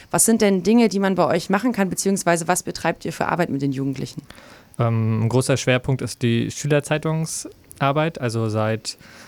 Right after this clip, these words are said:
Speaker 2: äh, zweitausendvier richten wir den landesweiten Schülerzeitungswettbewerb aus, ähm, mit einer großen Abschlussveranstaltung, immer mit einer Preisverleihung, wo dann, äh, Workshops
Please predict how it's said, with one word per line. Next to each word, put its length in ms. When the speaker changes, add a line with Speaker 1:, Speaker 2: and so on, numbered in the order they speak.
Speaker 2:
äh, 320
zweitausendvier 1120
richten 200
wir 80
den 140
landesweiten 460
Schülerzeitungswettbewerb 1200
aus, 420
ähm, 640
mit 140
einer 100
großen 560
Abschlussveranstaltung, 1120
immer 180
mit 160
einer 60
Preisverleihung, 680
wo 80
dann, 400
äh, 280
Workshops 680